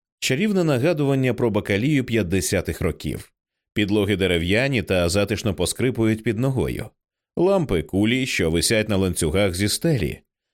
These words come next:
Стеля бляшана, але є й ознаки сучасності. Два нові касові апарати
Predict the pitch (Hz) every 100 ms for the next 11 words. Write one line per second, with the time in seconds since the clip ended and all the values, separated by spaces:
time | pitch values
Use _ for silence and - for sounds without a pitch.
0 | _ - 208 220 202 - 127 139 - 85
1 | 69 65 - _ _ _ 147 147 147 107
2 | 110 120 - 92 90 87 90 - 90 120
3 | 107 - 69 - - - _ _ _ _
4 | 87 98 98 92 90 82 92 - 85 78
5 | 76 78 78 85 104 156 160